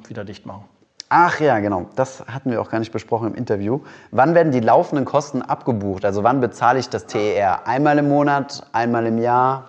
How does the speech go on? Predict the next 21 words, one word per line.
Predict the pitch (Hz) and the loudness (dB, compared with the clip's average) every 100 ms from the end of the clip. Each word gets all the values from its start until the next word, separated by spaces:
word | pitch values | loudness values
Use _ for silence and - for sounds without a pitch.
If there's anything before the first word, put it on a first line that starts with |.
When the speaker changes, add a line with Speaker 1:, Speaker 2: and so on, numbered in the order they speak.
| - | -20
Speaker 1:
Sehr | - 123 160 | -10 2 2
gute | 165 160 | 2 -2
Frage. | 143 156 175 185 | -4 0 0 0
Nein, | 156 139 131 | 2 0 0
täglich. | 156 143 107 - - _ _ _ - | -2 -2 -6 -14 -16 _ _ _ -12
Speaker 2:
Täglich. | 107 | -4
Speaker 1:
Also | 139 143 | 0 0
es | 165 160 | 0 0
wird | 156 - | -2 2
jeden | 151 196 214 | 2 2 0
Tag | - 160 180 180 127 | 0 2 2 -2 -14
ein | 135 143 165 | -4 -2 0
dreihundertfünfundsechzigstel | 147 139 151 147 160 147 127 139 147 - 151 - 143 | 0 2 2 2 0 0 0 0 -4 -6 -8 -6 -6
sozusagen | 135 135 131 117 | -6 -6 -6 0
rausgeknabbert, | 117 151 151 160 - 165 165 156 | 4 4 2 -8 0 4 4 2
wie | |
ich | 170 | -4
es | 147 | -4
immer | 170 | -4
sage. | 156 160 165 233 | 0 2 2 -2
Speaker 2:
Mhm. | 98 95 104 | -4 -10 -10